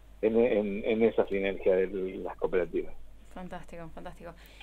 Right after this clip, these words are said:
Speaker 2: Bueno, eh, Leandro, te agradecemos muchísimo la oportunidad de poder haber conversado con vos estos minutos, por tu tiempo. Eh, seguramente nos estaremos comunicando, eh, con vos nuevamente en el año por alguna herramienta puntual y demás que ahí estuvimos,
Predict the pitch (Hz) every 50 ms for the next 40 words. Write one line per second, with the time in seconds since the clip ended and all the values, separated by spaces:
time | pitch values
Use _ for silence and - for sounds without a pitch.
0 | - - - - 240 233 233 233 214 - - 220 226 214 214 214 214 220 240 254
1 | 269 277 262 214 233 220 214 220 226 220 277 285 285 262 233 233 233 233 247 262
2 | 277 262 247 233 208 190 190 190 185 214 196 196 202 220 226 214 208 202 196 196
3 | 202 208 208 202 190 190 202 - 208 202 190 180 185 - 208 202 202 202 196 190
4 | 190 185 - 180 185 190 208 214 202 196 190 185 185 190 208 233 262 254 269 240
5 | 233 - - - - 180 - - 220 233 254 254 247 277 277 285 277 277 - -
6 | 202 190 185 180 180 180 175 175 170 170 170 - 196 196 202 214 208 208 202 208
7 | 208 214 202 196 185 185 180 - - - - 180 185 190 196 196 190 - - 175
8 | 175 175 170 170 - 185 190 190 190 196 190 185 180 175 170 170 - - - -
9 | - - - - - 196 190 180 - 190 190 190 196 214 226 214 208 - - -
10 | - 202 196 190 185 190 202 214 208 202 202 208 208 208 208 190 185 180 190 208
11 | 214 226 220 208 202 196 180 175 175 180 180 196 202 196 196 190 185 180 180 175
12 | 175 170 - - 180 170 175 175 185 202 214 214 214 196 185 185 170 175 170 208
13 | 220 226 226 220 220 214 202 190 180 180 180 190 196 196 - - 190 180 175 175
14 | 180 190 185 185 - 190 185 185 185 185 180 180 175 180 -